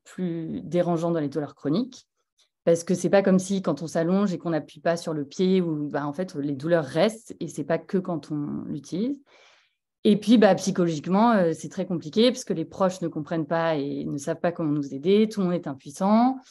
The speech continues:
Et, euh, et donc, c'est très difficile d'a-, et d'avoir l'accompagnement nécessaire. Et donc, ça,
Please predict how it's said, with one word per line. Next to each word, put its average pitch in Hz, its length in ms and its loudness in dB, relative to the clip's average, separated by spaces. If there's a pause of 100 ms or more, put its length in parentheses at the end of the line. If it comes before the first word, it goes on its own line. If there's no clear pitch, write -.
(600)
Et, 156 220 2
euh, 139 520 0 (600)
et 170 140 -2
donc, 180 200 -2
c'est 156 140 -6
très 214 220 2
difficile 196 800 0
d'a-, 175 300 -2
et 160 260 -6
d'avoir 175 320 2
l'accompagnement 165 560 0
nécessaire. 185 580 0 (1040)
Et 220 120 6
donc, 214 180 6
ça, 220 160 4